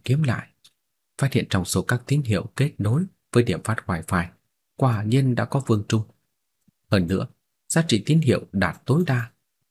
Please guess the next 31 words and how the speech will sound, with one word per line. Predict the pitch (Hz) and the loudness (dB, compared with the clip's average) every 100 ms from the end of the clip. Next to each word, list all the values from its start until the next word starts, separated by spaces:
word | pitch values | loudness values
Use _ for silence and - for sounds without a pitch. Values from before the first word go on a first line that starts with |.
| _ - | _ -2
nhưng | 101 90 82 | 0 2 0
xuất | - 123 | -2 0
hiện | 90 - | 0 0
vấn | 131 | 0
đề | 92 76 | 0 -2
mới. | 90 143 - _ _ _ _ _ _ _ _ _ _ _ _ | 0 -2 -4 _ _ _ _ _ _ _ _ _ _ _ _
Tín | 180 | 6
hiệu | 180 113 101 - | 6 6 2 -2
của | - | 0
cái | 156 | 0
đồ | 104 80 | 0 -2
chó | - 117 175 | -2 0 0
Vương | 170 92 90 | 2 0 0
Trung | 92 82 | -2 -2
này, | 78 - _ _ _ _ _ | -6 -8 _ _ _ _ _
thế | 190 | 4
mà | 165 104 | 4 2
lại | 98 82 | -2 0
có | 117 117 | -2 0
mã | 127 | -4
hóa, | 113 123 170 - _ _ _ _ | -2 0 0 -4 _ _ _ _
cần | 104 98 90 | 0 0 0
mật | 95 - | -4 -4
khẩu | - 78 - _ - | -6 -6 -8 _ -4
mới | 95 | -2
kết | 117 - | -2 0
nối | 101 127 | 0 0
được. | 82 - _ - _ _ _ _ _ | -2 -6 _ -20 _ _ _ _ _
Đây | 92 90 | -2 0
là | 85 | 0
sao? | 82 - 98 113 123 | -2 -4 -2 -2 -4